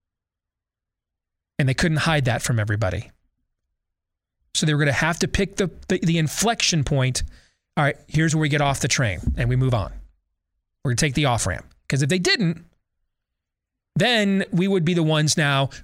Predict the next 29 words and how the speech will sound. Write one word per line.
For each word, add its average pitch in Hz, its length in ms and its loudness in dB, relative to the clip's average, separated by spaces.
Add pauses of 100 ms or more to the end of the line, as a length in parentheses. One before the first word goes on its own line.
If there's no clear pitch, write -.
we 185 220 2
would 339 160 0
be 208 100 0
the 175 120 2
ones 160 260 0
prompting 147 480 -2
these 139 160 0
changes 131 580 -2 (320)
because 175 280 0
we 190 200 0
have 180 220 0
the 156 100 0
data 147 400 0
and 151 140 0
we're 147 140 0
imposing 160 400 0
it 151 60 0
on 139 120 0
them. 135 220 0
S-, - 420 -6
they're 208 240 2
now 208 180 2
Justin 180 440 2
Trudeau 175 420 2
and 151 100 0
we're 165 120 2
the 147 100 0
trucker 160 380 0
convoy. 110 560 -2